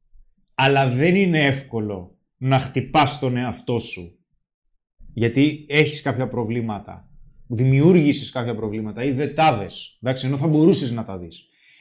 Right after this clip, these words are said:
Εκείνη τη στιγμή που σου σκάει, έρχεται η μπόμπα, εντάξει, ή η μπόμπα υπήρχε και ανατινάχτηκε. Λες, να σου πω,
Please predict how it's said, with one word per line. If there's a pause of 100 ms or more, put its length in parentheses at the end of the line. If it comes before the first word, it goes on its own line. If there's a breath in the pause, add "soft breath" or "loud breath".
(240 soft breath)
Εκείνη
τη
στιγμή
που
σου
σκάει, (260)
έρχεται
η
μπόμπα, (680)
εντάξει, (180)
ή
η
μπόμπα
υπήρχε
και
ανατινάχτηκε. (920)
Λες,
να
σου
πω,